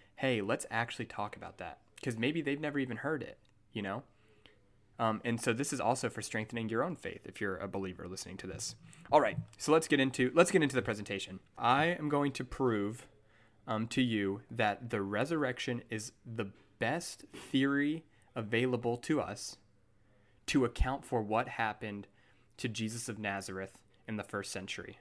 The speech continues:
okay? And I'll do that, or Will and I will do that, using five facts, okay? And here are the five facts. Jesus died by crucifixion. His disciples believed that he rose and appeared to them,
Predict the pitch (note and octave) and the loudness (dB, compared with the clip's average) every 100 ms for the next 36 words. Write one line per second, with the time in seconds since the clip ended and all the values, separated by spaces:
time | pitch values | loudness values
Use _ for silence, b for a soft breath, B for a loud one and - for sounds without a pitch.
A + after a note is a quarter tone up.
0 | - G#2+ G#2+ A2 - b b A#2+ G#2+ G#2 | -8 -4 -2 -2 -6 b b -2 -2 0
1 | C#3 D3 A#2+ G#2 - b b - A#2 A2+ | 4 4 4 0 -4 b b -6 -2 4
2 | B2+ G#2+ G2 C3 A2+ G2+ G2+ - B B | 6 4 0 -2 0 0 0 -2 B B
3 | B B2 A2+ G2+ - - - A#2 B2 C3 | B 2 2 -2 -10 -12 2 6 8 6
4 | C3 - - G#2+ E2 - - - C3 B2 | 2 -4 0 0 0 -6 -10 -8 -6 -4
5 | G#2+ C#3 B2 B2 D3 C#3 - A2+ G#2 - | -4 -4 -2 6 6 6 2 2 2 0
6 | F#2 F2 - - B B B B B - | -2 -2 -12 -16 B B B B B -20
7 | _ - A2+ A2+ - - G2+ A#2+ D#3 E3 | _ -2 0 0 -4 0 2 2 2 0
8 | F3 F3 F#3 G2 - G2 A2+ A#2+ _ _ | -2 -4 -6 -6 -6 -6 -8 -12 _ _
9 | _ _ _ b b b C3 B2+ - B2 | _ _ _ b b b 0 2 2 2
10 | B2 B2 A#2 A2 G2+ G#2 A#2+ D#3 F#3+ E3+ | 2 -4 -2 -2 -2 0 4 6 4 2
11 | C3+ A#2 A#2 A2 G#2+ G#2 G#2 F#2+ - G2 | 4 4 4 4 4 2 -2 -6 -4 -4
12 | F#2+ F#2+ F#2+ A2 | -4 -6 -6 -6